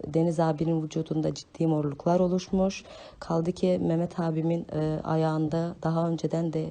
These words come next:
yaşadığı sorunları vardı. Ayağında şişmeler oluyordu.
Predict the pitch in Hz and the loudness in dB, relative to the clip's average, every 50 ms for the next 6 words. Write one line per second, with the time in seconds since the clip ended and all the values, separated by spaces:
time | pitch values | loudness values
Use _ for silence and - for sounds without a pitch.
0 | - 156 160 160 - - 165 156 147 - 160 160 165 170 - - - 156 156 160 | -4 -2 -2 -2 -2 -2 -6 -4 -2 -2 -2 -2 -2 -4 -6 -2 -2 0 0 2
1 | 156 156 156 156 165 170 160 160 151 151 143 139 147 151 147 151 151 151 151 156 | 2 2 0 0 0 -2 -2 0 -2 -2 -2 -4 -6 -4 -4 -2 -2 -2 -2 -2
2 | 156 165 165 - 160 - - - 160 156 156 160 165 170 160 147 147 147 147 143 | -2 -2 -2 -4 -6 -8 -4 -2 -2 0 0 0 0 0 -2 -2 -2 -2 -2 0
3 | 143 151 180 | -2 -2 -4